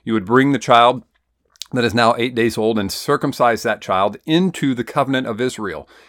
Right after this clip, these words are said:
into the mark of the people. It's the symbolic cutting away of the flesh. Um, they're cutting away the flesh of the world to enter into God's kingdom, to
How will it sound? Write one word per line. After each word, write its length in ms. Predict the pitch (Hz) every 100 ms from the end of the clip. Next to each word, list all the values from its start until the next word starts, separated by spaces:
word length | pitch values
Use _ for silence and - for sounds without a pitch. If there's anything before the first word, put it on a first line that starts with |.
| _
into 360 | 120 117 -
the 180 | 117 113
mark 500 | 113 110 113 127 131
of 100 | 113
the 100 | 110
people. 280 | - 131 104
It's 140 | 95
the 240 | - 107 - - _
symbolic 640 | - - 110 117 117 127 -
cutting 380 | - 131 139 135
away 400 | 123 120 120 -
of 240 | 110 95
the 100 | 95
flesh. 560 | - 113 85 - - - _ - - - _
Um, 540 | 101 92 90 90 - 131
they're 140 | 95
cutting 320 | - 135 135
away 180 | 120 120
the 120 | 104
flesh 320 | - 131 120 127
of 100 | 101
the 80 |
world 400 | 104 113 120 117
to 140 | - 110
enter 300 | 110 110 120
into 300 | 110 107 107
God's 380 | 110 104 107 -
kingdom, 400 | 117 107 104 104
to 260 | 104 90